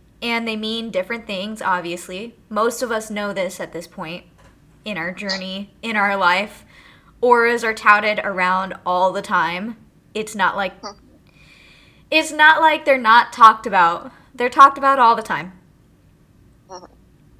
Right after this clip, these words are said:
Speaker 1: And they're thought to tell us about our emotional and spiritual health, health, as well as our physical health. Think of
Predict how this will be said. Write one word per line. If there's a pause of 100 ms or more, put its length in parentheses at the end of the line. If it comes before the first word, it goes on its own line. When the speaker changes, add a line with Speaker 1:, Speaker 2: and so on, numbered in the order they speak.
(160)
Speaker 1:
And
they're
thought
to
tell
us
about (320)
our
emotional
and
spiritual
health, (120)
health,
as
well
as
our
physical
health. (2750)
Think (600)
of